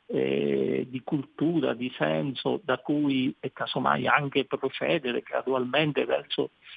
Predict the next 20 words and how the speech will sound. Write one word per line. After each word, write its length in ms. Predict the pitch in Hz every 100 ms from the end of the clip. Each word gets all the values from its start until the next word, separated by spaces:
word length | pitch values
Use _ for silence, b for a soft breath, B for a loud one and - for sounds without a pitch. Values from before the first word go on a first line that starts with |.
| B B -
un 140 | 156
cambiamento, 560 | 139 147 196 165 165 143
ma 120 | 127
vengano 360 | 143 143 131 135
considerate 880 | 151 131 160 151 160 120 139 143
come 260 | 131 127 131
qualcosa 540 | - 160 - 139 139 -
semplicemente 960 | 135 123 135 135 147 123 127 - 120
da 160 | - 120
sradica-, 460 | - 123 - - - -
sradicare, 580 | 120 120 131 127 117
il 120 | 117 117
grande 340 | 139 127 120
reset, 500 | 120 - 117 120 -
come 260 | - 127 120
qualcuno, 640 | 131 127 - 120 127 113 - B B B B -
eh, 240 | - 120 117
ha, 180 | 139 135 -
ha 120 | 139
detto. 600 | 127 113 - - - -